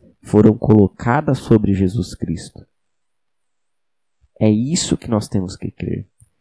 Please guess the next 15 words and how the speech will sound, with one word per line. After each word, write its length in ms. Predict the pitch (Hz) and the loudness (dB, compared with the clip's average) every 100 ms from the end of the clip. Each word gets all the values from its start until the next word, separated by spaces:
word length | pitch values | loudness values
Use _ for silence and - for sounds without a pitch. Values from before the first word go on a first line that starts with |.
| _ _ _ | _ _ _
Todos 380 | 156 175 151 123 | 6 8 8 6
os 180 | 110 98 | 6 0
dias, 560 | 117 92 87 - - _ - _ _ _ | -4 -2 -4 -6 -20 _ -20 _ _ _
E 80 | 113 | -4
às 140 | 104 | -2
vezes 180 | 101 113 | 2 2
as 120 | 113 107 | 4 2
dificuldades, 960 | 104 - - 101 92 98 107 101 95 | 0 -6 -4 -2 -2 -2 -2 -4 -4
a 60 | 98 | -6
tempestade, 920 | - 104 104 107 - 104 104 104 98 | -8 -8 -8 -8 -6 -2 0 0 2
o 60 | 95 | 0
balanço 580 | 101 101 135 180 - | 0 -2 -2 -2 -2
do 80 | 151 | -2
nosso 340 | 123 113 - 113 | 2 0 2 0
barco, 560 | 95 90 87 - - | 0 0 -2 -8 -20